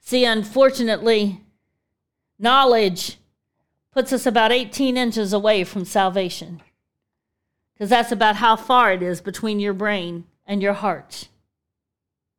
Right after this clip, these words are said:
And until you place your faith,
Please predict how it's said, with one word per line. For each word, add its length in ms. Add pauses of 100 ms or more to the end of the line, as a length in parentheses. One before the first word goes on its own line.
(720)
And 140
until 420
you 240
place 420
your 140
faith, 680